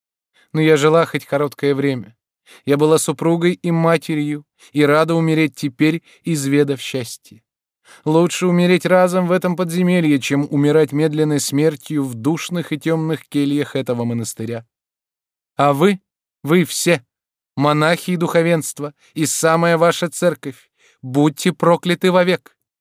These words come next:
Настанет день, когда это проклятие падёт на вас, когда вы, служители этой церкви и самая церковь,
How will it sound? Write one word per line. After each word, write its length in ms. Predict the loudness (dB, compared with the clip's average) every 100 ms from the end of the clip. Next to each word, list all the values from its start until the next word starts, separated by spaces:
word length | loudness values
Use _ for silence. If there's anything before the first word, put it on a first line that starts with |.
| _ _ -20 -2
Настанет 560 | 0 2 2 2 2 2
день, 220 | 0 2
когда 280 | 0 2 0
это 180 | 0
проклятие 580 | -2 -2 0 0 0 -4
падёт 420 | -2 0 0 0
на 100 | 0
вас, 380 | 0 0 -4 -20 _ _ -20 -4
когда 260 | 0 2
вы, 220 | 4 4 2
служители 560 | 0 0 0 0 -2
этой 280 | -2 -2 -2
церкви 420 | 0 0 0 -2
и 60 | -2
самая 440 | 0 2 4 2
церковь, 560 | 2 0 0 -4 -8